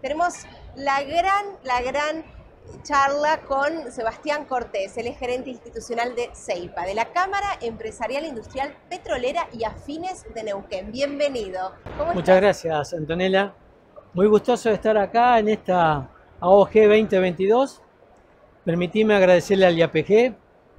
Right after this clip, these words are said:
Speaker 2: porque muy atentamente no-, nos cedieron el espacio como un intercambio institucional, este, a la cual merita agradecerles y,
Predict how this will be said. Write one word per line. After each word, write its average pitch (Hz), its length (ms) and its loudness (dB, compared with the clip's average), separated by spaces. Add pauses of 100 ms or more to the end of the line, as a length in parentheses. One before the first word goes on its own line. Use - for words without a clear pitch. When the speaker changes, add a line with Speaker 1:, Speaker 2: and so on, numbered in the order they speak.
(320)
Speaker 2:
porque 147 640 2
muy 160 320 -2
atentamente 180 720 2
no-, 160 420 -2
nos 165 160 -4
cedieron 190 360 2
el 175 100 -2
espacio 202 600 -2 (520)
como 160 200 -2
un 180 100 0
intercambio 180 520 2
institucional, 180 880 0 (680)
este, 143 360 0
a 139 60 4
la 139 120 2
cual 151 680 0
merita 160 420 2
agradecerles 151 760 2
y, 135 240 -2